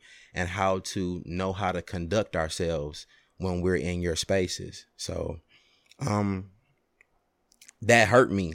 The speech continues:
That was one of those things that hurt me, you know, to know that, um,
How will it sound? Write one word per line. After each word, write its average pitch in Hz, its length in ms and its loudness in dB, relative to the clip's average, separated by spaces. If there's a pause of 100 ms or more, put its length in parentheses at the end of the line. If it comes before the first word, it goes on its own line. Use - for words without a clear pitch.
(140)
That 98 180 6
was 113 120 6
one 107 180 2
of 92 60 2
those 87 260 2
things 92 300 -2
that 80 160 0
hurt 101 220 2
me, 69 200 -10 (200)
you 92 140 0
know, 90 180 2
to - 140 -6
know 85 340 -2 (560)
that, 85 260 4
um, 82 520 -4